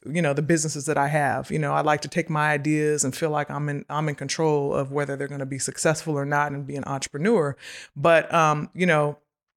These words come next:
the point that I was trying to make is, is that,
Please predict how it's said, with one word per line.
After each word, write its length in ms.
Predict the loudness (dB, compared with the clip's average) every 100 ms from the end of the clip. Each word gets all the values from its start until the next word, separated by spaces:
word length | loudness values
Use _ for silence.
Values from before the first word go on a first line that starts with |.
| _ _ -20 -4
the 120 | -4
point 340 | 2 4 4
that 100 | 4
I 100 | 4
was 160 | 4 2
trying 240 | 0 0
to 60 | 0
make 480 | 2 4 4 0 -16
is, 440 | -6 -4 -4 -4 -6
is 80 |
that, 400 | -2 0 0 -4